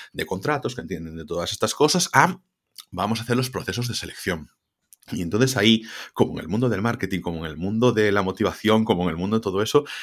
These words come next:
entran veinte mil, eh, ven-, vendehumos con los veinte mil criterios de vamos a hacer unas pruebas que te ponen en situaciones para determinar tu tipo de, de comprensión y el tipo de persona que eres para llevarte a hacer un trabajo que muchas veces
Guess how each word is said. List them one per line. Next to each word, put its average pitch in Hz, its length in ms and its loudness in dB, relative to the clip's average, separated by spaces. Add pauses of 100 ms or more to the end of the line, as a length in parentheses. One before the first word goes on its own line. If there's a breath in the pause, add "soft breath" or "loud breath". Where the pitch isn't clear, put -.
(120)
entran 123 580 -2 (220)
veinte 87 480 -2
mil, 107 460 2
eh, 80 320 0
ven-, 85 300 -4
vendehumos 113 760 0
con 87 320 0
los 87 240 2
veinte 85 280 -4
mil 101 200 0
criterios 113 720 6
de 95 180 6
vamos 92 280 0
a 85 60 -8
hacer 87 260 -6
unas 82 280 -6
pruebas 98 440 0
que - 100 -16
te 90 120 -8
ponen 92 340 -2
en 92 100 -6
situaciones 107 960 0 (280 loud breath)
para 90 160 -2
determinar 87 600 -6
tu - 140 -18
tipo 101 340 -4
de, 90 220 0 (500 loud breath)
de 95 160 -2
comprensión 90 800 0
y 90 40 -2
el 85 100 -6
tipo 107 240 0
de 95 100 -2
persona 95 420 -4
que 95 180 0
eres 123 200 0
para 82 220 -8
llevarte 107 380 -6
a 127 40 -10
hacer 139 140 -8
un 131 120 -4
trabajo 98 420 -4
que 85 120 -12
muchas 117 340 -8
veces - 360 -10